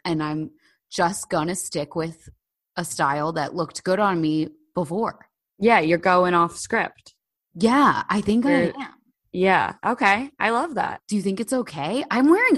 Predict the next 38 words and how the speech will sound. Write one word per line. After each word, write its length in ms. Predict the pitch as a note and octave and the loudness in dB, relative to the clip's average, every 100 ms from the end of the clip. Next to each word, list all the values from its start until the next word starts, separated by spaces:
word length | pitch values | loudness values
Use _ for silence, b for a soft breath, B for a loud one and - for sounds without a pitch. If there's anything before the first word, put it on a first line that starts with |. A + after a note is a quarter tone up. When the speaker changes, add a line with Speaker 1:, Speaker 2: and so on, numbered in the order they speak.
| - | 2
Speaker 1:
Uggs 340 | F3 F#3 B3 | 0 2 0
lately 380 | F3+ E3+ G#2+ B2+ | 0 -2 -4 -8
too. 520 | - G3+ A3 D#3+ - - - | -6 -4 -2 -4 -8 -14 -6
Speaker 2:
I 100 | C#4 | -2
mean, 340 | D4+ D4+ C#4 _ | -2 -2 -6 _
you, 220 | G#3+ B3 | -8 -4
you're, 260 | D#4+ F4+ G4+ | -2 -4 -2
you're 200 | A#3 C4 | 0 0
usually, 520 | F4+ G4 F#4+ G#4+ G#4 | 2 2 2 0 0
like, 240 | D#4 A#3+ - | 0 -4 -2
setting 340 | A#3+ A3+ A3+ | -2 0 -2
the 80 | G#3 | -8
trends 460 | - G#3 G#3 G#3 | -4 -4 -2 -4
and 120 | F#3+ F#3 | -6 -6
just 300 | F#3 F3+ - | -6 -8 -2
do, 200 | F#3+ F3+ | 0 0
I 120 | - | -2
mean, 180 | G3+ G3 | -2 -2
I 220 | D#3+ F#3 | 0 -2
can't, 280 | F#3+ A#3+ G#3 - | -2 -6 -6 -4
I 140 | F#3 | -4
cannot 360 | G3+ C#4 G3+ - - | -4 -4 -4 -6 -8
tell 240 | - F3+ | -2 0
you 260 | F3 E3 A3 | 0 -2 -4
what's 380 | C#4 F3+ E3+ - | -2 -2 -4 -10
not 240 | - - | -12 -10
okay 400 | C#3+ - - D3 | -10 -8 -4 -2
or 60 | D#3+ | -2
not, 300 | D#3+ D3 - - | -2 -4 -4 -4
or 300 | E3 D#3 - | -2 -2 -4
okay, 320 | E3 D#3+ F3 | -6 -2 -2
'cause 160 | E3 E3+ | -2 -2
I 80 | E3+ | 0
usually 440 | F#3 A3+ E3+ B3+ | 0 -2 4 4
<laughs> 40 | - | 4
ask 360 | A3 - - | 2 0 -4
you 200 | A3+ B3 | 0 0
for, 240 | - - | -2 -2